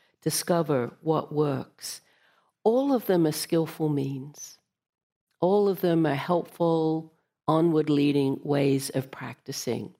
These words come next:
So it's helpful for us to have a sense of how each of them can support our practice and perhaps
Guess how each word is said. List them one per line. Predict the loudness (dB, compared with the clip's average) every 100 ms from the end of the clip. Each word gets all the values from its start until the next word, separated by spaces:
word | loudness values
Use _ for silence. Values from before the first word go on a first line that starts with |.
| _ _
So | 0 2 4
it's | 2 0 0
helpful | -2 0 -4
for | -2 0
us | -2 -2
to | -2
have | 0 0 0
a | -2
sense | -2 0 0 -4 -10 -18 _ _ _ -2
of | -2 -2
how | -2 2 4 2 2
each | 0 -2 -4
of | -4 -2
them | -2 -2 -6 _ _ _ -2
can | -2
support | 0 -4 -2 -2 0 0 0
our | -2
practice | -2 -4 -4 -4 -6 -2
and | -2
perhaps | -2 -2 -2 -4 -14